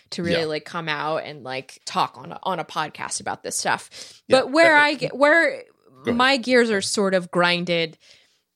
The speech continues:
Speaker 1: where my gears grind, whatever, however you'd say that, uh, is just that I think there's so, so much more happening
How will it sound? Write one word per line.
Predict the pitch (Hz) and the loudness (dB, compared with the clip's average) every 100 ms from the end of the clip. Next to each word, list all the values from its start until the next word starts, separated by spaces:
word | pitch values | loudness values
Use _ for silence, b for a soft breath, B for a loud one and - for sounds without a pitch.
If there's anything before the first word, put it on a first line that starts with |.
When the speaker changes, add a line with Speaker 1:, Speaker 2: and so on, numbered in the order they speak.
| _ _ _ _ _ _ _ _ _ | _ _ _ _ _ _ _ _ _
Speaker 1:
where | 190 196 | -16 -8
my | 202 | -8
gears | 185 190 185 | -6 -6 -6
grind, | 165 175 170 156 156 | -6 -4 -2 -4 -6
whatever, | 170 185 165 156 | -6 -4 -2 -4
however | 165 180 196 180 | -4 -4 -4 -4
you'd | 160 151 | -6 -6
say | - 160 | -6 -4
that, | 156 151 147 - b b _ | -2 -2 -2 -6 b b _
uh, | 185 170 156 - | -2 0 0 -2
is | 320 311 - | -2 0 0
just | 403 - | 0 0
that | 330 | 0
I | 294 254 | 2 0
think | 262 247 - | -2 -8 -2
there's | 233 214 | -2 -2
so, | - - 254 240 233 240 220 _ _ _ _ _ _ _ | -2 -2 0 2 2 0 -6 _ _ _ _ _ _ _
so | - - - 294 | -4 -2 0 -2
much | 302 - | -2 -4
more | 233 226 226 220 | -4 -2 0 -2
happening | 208 190 190 202 208 202 202 | -2 -4 -4 -4 -4 -4 -6